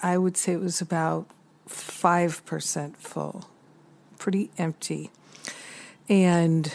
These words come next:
in both airports, L-, L A X, one of the world's biggest airports, Newark Airport, another huge airport, uh, the mood was calm.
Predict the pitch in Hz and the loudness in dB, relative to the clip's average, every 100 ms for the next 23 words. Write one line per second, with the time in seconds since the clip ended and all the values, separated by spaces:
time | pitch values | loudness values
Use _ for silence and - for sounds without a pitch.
0 | - _ _ _ _ _ _ _ _ _ | -12 _ _ _ _ _ _ _ _ _
1 | _ _ _ _ _ _ _ _ - 196 | _ _ _ _ _ _ _ _ 4 6
2 | 165 196 214 - - - 196 190 - 226 | 8 8 6 4 -4 4 4 4 2 2
3 | 247 - - - 196 185 - 202 185 180 | 2 -2 -4 -4 0 0 2 2 4 4
4 | 165 175 220 - - - 196 180 170 165 | 4 4 2 -2 -6 -4 0 2 2 2
5 | 170 165 - 175 165 - 175 175 - 190 | 2 0 0 0 0 0 0 0 0 0
6 | 175 - - - - 202 185 180 175 175 | 0 -2 -4 -6 -4 2 4 6 6 2
7 | - - - - 185 170 190 175 165 - | -2 -16 -10 -2 0 0 0 2 2 0
8 | 175 175 175 165 160 - 202 185 - - | 0 2 4 2 0 -2 0 2 0 -2
9 | 180 165 - 175 170 170 - - - - | -2 -2 -2 0 2 0 -4 -20 -20 -18
10 | - - - _ 185 180 165 175 185 196 | -20 -20 -20 _ 0 2 2 4 6 6
11 | 175 175 - - 214 202 214 269 285 | 6 2 0 0 2 4 4 4 0